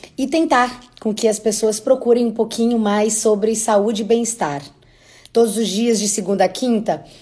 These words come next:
a gente entrevista algum especialista e a gente debate algum assunto,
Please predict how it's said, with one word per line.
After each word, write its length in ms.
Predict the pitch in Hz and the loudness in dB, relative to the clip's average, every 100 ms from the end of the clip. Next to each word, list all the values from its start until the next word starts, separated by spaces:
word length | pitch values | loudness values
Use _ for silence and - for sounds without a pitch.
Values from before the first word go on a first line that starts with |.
| _ | _
a 80 | 226 | 0
gente 260 | 220 240 269 | 0 0 0
entrevista 720 | 269 277 214 240 220 220 214 - - | 4 4 4 -2 0 -2 -4 -12 0
algum 240 | 196 190 | 2 2
especialista 840 | 214 - 208 - 175 190 208 302 294 - - - | -2 0 0 2 0 -2 0 -2 -2 -8 -20 -4
e 80 | 240 | 2
a 60 | 233 | 2
gente 240 | 240 233 | 2 2
debate 320 | 262 233 233 | 4 4 2
algum 160 | 247 247 | 0 -2
assunto, 360 | 269 240 226 | -4 -4 -6